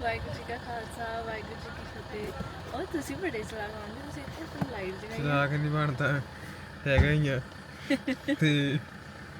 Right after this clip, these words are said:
Speaker 2: welcome back to our new YouTube video। ਮੇਰੀ ਭੈਣ, ਅੱਜ ਆਪਾਂ ਆਏ ਸੀਗੇ ਭੈਣ ਕੋ, ਤੇ ਅੱਜ ਆਪਾਂ ਜਾ ਰਹੇ ਹਾਂ ਪੰਜਾਬ ਨੂੰ।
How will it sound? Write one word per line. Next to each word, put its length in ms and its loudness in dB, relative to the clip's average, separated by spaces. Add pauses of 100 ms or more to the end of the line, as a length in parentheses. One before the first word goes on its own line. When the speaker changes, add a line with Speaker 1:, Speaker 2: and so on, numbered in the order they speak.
(640)
Speaker 2:
welcome 400 8
back 300 10
to 60 8
our 180 8
new 420 8
YouTube 340 4
video। 420 8 (1800)
ਮੇਰੀ 220 12
ਭੈਣ, 400 12 (1300)
ਅੱਜ 160 8
ਆਪਾਂ 300 10
ਆਏ 120 12
ਸੀਗੇ 320 10
ਭੈਣ 380 12
ਕੋ, 300 12 (680)
ਤੇ 180 12
ਅੱਜ 140 12
ਆਪਾਂ 260 10
ਜਾ 240 12
ਰਹੇ 140 12
ਹਾਂ 60 12
ਪੰਜਾਬ 520 12
ਨੂੰ। 240 8